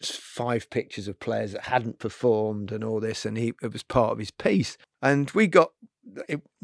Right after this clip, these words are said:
it was, it, things have changed. There was no social media stuff. So they, th-, um, we used to get the faxes of the newspapers sent by fax. And, and, and we got this, the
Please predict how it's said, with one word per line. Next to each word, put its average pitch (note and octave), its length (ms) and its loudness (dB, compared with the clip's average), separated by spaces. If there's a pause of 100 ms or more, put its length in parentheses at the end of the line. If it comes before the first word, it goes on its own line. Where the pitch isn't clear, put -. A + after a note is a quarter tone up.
(260)
it D3 60 2
was, C3 200 0
it, - 100 -6 (100)
things C3 300 6
have A#2 100 2
changed. A#2 360 2
There A2 60 -8
was G#2+ 80 -6
no A#2+ 120 4
social A2 380 4
media A#2 260 4
stuff. - 260 -8
So A#2 160 6
they, B2+ 160 6
th-, - 240 -6 (140)
um, A#2+ 340 0 (200)
we D#3 140 2
used D#3+ 160 2
to D3+ 60 4
get B2+ 140 2
the B2 60 -4
faxes B2+ 540 4
of G#2 100 -10
the A2+ 180 -4 (120)
newspapers G#2+ 800 0
sent A#2+ 360 0
by G#2+ 180 2
fax. - 520 0 (500)
And, G#2+ 440 -2 (100)
and, B2 300 -2
and A#2+ 220 -4 (140)
we D#3 100 6
got C#3 200 6
this, B2+ 200 -2 (100)
the A#2 140 0